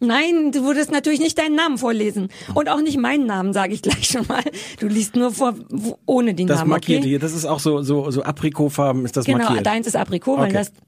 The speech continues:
Speaker 1: dann eine Farbe ist, die du gut tragen kannst. Ähm, also bitte jetzt. <clears throat> Los geht's.
Speaker 2: Die heutige Ausgabe von Das kleine Fernsehballett wird Ihnen präsentiert von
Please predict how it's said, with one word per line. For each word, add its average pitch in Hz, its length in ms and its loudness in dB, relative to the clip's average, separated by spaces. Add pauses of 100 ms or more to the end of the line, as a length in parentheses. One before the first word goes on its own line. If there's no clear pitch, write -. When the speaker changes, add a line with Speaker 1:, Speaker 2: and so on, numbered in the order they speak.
(100)
Speaker 1:
dann 202 120 0
eine 196 100 2
Farbe 196 220 0
ist, - 120 -4
die 190 60 -4
du 190 80 0
gut 175 120 0
tragen 247 280 0
kannst. 269 340 0 (420)
Ähm, 220 300 2
also 220 200 0
bitte 233 200 -2
jetzt. 208 380 0 (300)
<clears throat> 240 280 -4
Los 320 220 2
geht's. - 240 -8 (3500)
Speaker 2:
Die 87 140 -6
heutige 107 420 0
Ausgabe 135 440 0
von 127 260 2
Das 151 160 -2
kleine 208 240 2
Fernsehballett 90 680 -2
wird 104 160 2
Ihnen 120 180 2
präsentiert 151 500 0
von 160 340 0